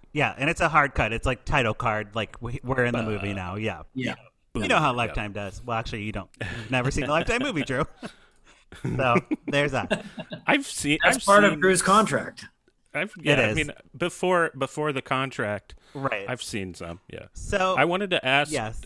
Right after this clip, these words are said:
Speaker 2: uh, Michael, about your, so this movie that you did previously, it was, looks like it's, it was a drag queen movie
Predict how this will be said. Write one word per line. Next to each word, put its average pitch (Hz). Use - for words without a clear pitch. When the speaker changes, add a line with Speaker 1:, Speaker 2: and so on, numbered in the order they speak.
Speaker 2:
uh, 110
Michael, 113
about 110
your, 110
so 117
this 110
movie 156
that 143
you 127
did 120
previously, 127
it 117
was, 110
looks 117
like 113
it's, 107
it 110
was 101
a 101
drag 113
queen 151
movie 160